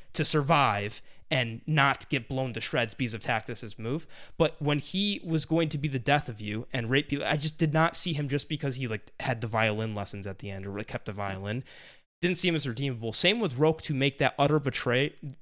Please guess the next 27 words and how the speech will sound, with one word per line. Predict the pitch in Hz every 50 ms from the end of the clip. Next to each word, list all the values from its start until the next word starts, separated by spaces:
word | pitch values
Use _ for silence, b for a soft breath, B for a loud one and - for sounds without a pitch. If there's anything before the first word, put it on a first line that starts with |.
| - -
betrayal | - 131 - - 135 120 120 139 147
to | - - 131
where | 127 120
you'll | 117 123 135 135
be | 127 107 123 123 123
in | 110
prison | - - 123 113 117 123 120 123 -
for | - - 117
a | 107
year, | 107 117 117
tortured, | - - - 127 117 110 - 139 127 107
and | 107 107 - 113
you | 143 120 127
will | 127 120 117 113
die, | 107 110 101 98 104 117 127 - b b b b
and | b - 120
makes | 120 120 127 - -
that | 135 -
ultimate | - 127 127 - 127 117 107
betrayal. | - 117 - - 117 110 123 139 151 B B B B B B B B B 131
Darrow | - 135 151 160 165 160 160
still | - - - - 160 156 147
saw | - - - - - 147 143 139 135 127
the | - 120
light | 117 107 104 113 127 151 - - -
in | 165 160
them | 165 180 175 202 208